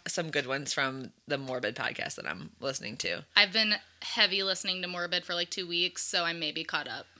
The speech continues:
Speaker 1: Did you start from the first one?
Speaker 2: I've been all over the place.
Speaker 1: Okay.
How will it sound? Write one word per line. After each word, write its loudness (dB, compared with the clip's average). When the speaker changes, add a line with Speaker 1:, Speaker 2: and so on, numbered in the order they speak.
Speaker 1:
Did 0
you 2
start 4
from -8
the -8
first -4
one? -8
Speaker 2:
I've 10
been 4
all 8
over -2
the -8
place. -2
Speaker 1:
Okay. 0